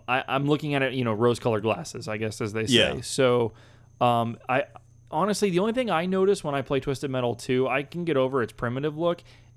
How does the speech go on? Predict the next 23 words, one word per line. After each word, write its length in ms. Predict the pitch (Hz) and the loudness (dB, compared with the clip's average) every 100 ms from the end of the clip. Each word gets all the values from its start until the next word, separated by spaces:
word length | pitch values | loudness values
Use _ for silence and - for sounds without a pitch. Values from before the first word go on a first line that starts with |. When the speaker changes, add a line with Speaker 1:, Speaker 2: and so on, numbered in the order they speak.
| - | 2
Speaker 1:
is, 260 | 135 120 | 2 2
like, 240 | 143 135 127 | 0 0 0
the 160 | 131 | 0
weird, 520 | 123 120 151 196 202 160 | 0 0 0 2 0 0
like, 400 | 143 139 131 - - - - - | -2 0 -2 -10 -20 -20 -20 -6
and, 120 | 170 | -4
and 180 | 175 170 | -2 0
almost 320 | 185 190 135 - | 2 2 0 -2
every 380 | 131 131 139 123 | -2 0 0 0
single 880 | - - 127 131 123 120 113 107 - | -2 -4 -4 -2 2 2 2 -2 -4
PlayStation 560 | 131 113 135 117 123 110 | -2 -2 -2 -4 -4 -4
one 240 | 113 110 | -4 -4
three 200 | 120 117 | -2 -2
D 140 | 110 | -2
game 300 | 104 107 107 | -2 -2 -2
does 240 | 104 107 107 | 0 -2 0
this, 260 | 135 143 - - - - | -2 -2 -8 -20 -20 0
the, 120 | 135 | 2
like, 260 | 127 123 117 | 4 2 2
weird, 320 | 123 139 127 | 2 2 2
like, 200 | 123 107 | -2 -2
wavy, 720 | 110 117 123 120 131 131 127 - | -2 0 2 0 0 0 -2 -2
like, 380 | 127 113 - | 0 0 -2